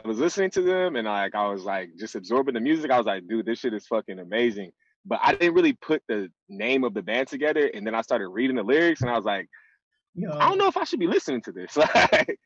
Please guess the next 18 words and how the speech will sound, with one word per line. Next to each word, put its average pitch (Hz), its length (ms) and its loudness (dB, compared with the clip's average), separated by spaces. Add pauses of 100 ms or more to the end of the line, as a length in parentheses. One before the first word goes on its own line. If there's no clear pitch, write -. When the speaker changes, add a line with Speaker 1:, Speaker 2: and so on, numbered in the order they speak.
(280)
Speaker 2:
Like 185 280 2
Speaker 1:
I 339 60 2
don't 175 320 0
know, 190 180 6
but 143 300 4
I 143 100 4
tried 180 220 4
to 175 80 4
convince 160 400 0
myself 147 420 2
that, 120 160 0
like, 104 260 0 (920)
they're 120 180 0
making 127 300 -2
a 104 80 -4
play 131 320 0
on 101 160 -4
it 95 140 -16